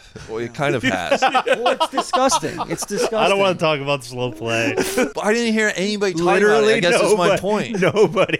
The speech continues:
Speaker 3: has
Speaker 1: Nobody.
Speaker 3: said that.
Speaker 2: But, but again, we're, we're gonna, we're gonna call this thing close, right? Like,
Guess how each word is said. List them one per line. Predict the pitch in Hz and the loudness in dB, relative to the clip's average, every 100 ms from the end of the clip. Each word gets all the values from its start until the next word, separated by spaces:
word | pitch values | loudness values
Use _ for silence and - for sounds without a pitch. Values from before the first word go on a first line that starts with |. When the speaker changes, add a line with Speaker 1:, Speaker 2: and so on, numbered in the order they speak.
| 160 | 0
Speaker 3:
has | |
Speaker 1:
Nobody. | 151 208 226 208 143 | 2 4 4 2 0
Speaker 3:
said | 110 | -2
that. | 104 - - _ - | -6 -8 -16 _ -10
Speaker 2:
But, | - 220 214 | 0 0 2
but | 240 | 0
again, | 254 160 262 233 | 0 0 0 2
we're, | 185 151 165 | 0 -2 -4
we're | 185 | -2
gonna, | 208 220 - | 0 -2 -6
we're | 165 220 | -6 -4
gonna | 240 | -4
call | 214 208 214 | -4 -4 -2
this | 208 - | -2 -4
thing | 208 | -12
close, | - 202 262 151 - - - _ | -10 -4 -4 -4 -8 -16 -20 _
right? | 151 170 226 220 | -4 0 0 -2
Like, | 165 165 - | -4 -4 -8